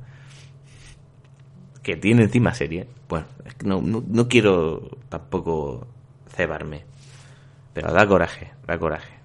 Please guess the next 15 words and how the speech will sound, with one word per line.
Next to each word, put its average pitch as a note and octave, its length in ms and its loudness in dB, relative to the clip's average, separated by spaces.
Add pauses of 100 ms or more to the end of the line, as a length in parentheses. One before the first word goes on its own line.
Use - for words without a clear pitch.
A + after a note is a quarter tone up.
Porque D2 800 -8 (1700)
porque F2 400 0
es, A#2+ 260 0
es G#2 140 2
un G#2 140 0
fallo F#2 300 2
grande. D#2 360 -4
Parece G#2+ 300 -2
que G#2 80 2
no, G2+ 120 2
pero F#2+ 140 4
es F#2+ 60 -2
un E2+ 100 -4
fallo D#2 260 -4
grande. B1 360 -10